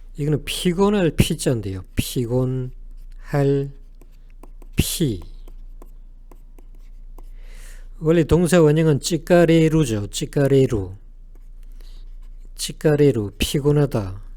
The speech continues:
그럼 사시루를 붙여가지고 이제 사역형을 만든 거예요. 사역형. 뭐 하게 하다, 시키다 하는 말이 사시루죠.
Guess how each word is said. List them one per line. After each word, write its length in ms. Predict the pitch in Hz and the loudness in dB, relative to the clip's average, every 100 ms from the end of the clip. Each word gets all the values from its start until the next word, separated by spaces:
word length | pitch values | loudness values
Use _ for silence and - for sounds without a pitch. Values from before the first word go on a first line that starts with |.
| - - - - - - - - - - | -16 -16 -16 -16 -16 -18 -18 -20 -20 -8
그럼 180 | - 135 | -4 -2
사시루를 800 | - - 151 - 190 190 185 160 | -2 2 2 6 6 6 4 4
붙여가지고 640 | 143 - 143 131 120 110 110 | 2 0 2 2 2 0 -2
이제 220 | 107 104 | -2 -4
사역형을 760 | - - 202 175 - - 127 | -4 0 2 2 0 -2 0
만든 320 | 113 117 104 95 | 0 -2 -2 -6
거예요. 240 | 95 92 | -8 -8
사역형. 760 | - - 156 120 - 117 98 - - - - - - - - - - - - - - | -6 2 2 2 -4 -8 -8 -12 -16 -18 -18 -20 -20 -20 -20 -20 -20 -20 -18 -18 -10
뭐 200 | - 156 | 4 6
하게 440 | 143 - - 196 170 | 6 4 4 4 4
하다, 260 | 127 117 | 2 0
시키다 500 | 104 - 208 208 151 127 | -2 2 0 2 2 2
하는 140 | 117 | 0
말이 220 | 110 107 | -2 -4
사시루죠. 720 | 92 131 110 139 120 - 95 | -4 -4 0 0 0 -4 -10